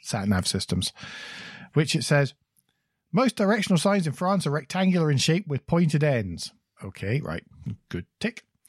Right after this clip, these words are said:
"The pointed end indicates the direction to the destination in, de-,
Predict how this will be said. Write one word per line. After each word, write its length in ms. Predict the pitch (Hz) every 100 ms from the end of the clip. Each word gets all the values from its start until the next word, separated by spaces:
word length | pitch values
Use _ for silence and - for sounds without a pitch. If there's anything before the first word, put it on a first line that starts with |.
| - - - - -
"The 180 | 107 123
pointed 480 | - 262 269 214 170
end 340 | 170 170 165 -
indicates 640 | 196 202 202 - 202 -
the 100 | 165
direction 640 | 143 120 123 190 - 202
to 100 | 196
the 120 | 160 123
destination 840 | 156 151 - 151 151 175 - 151
in, 160 | 156 143
de-, 160 | 139